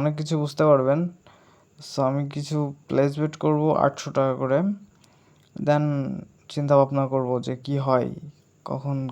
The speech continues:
কমনে কি হয়। ওকে, ফাইন, এটা উঠো টেন এক্স, উঠো, টেন এক্স না উঠলে আমি নিব না ভাই, আমার করা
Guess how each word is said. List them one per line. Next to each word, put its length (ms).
কমনে 380
কি 140
হয়। 480
ওকে, 380
ফাইন, 320
এটা 220
উঠো 240
টেন 220
এক্স, 140
উঠো, 220
টেন 240
এক্স 140
না 140
উঠলে 260
আমি 160
নিব 120
না 120
ভাই, 120
আমার 180
করা 200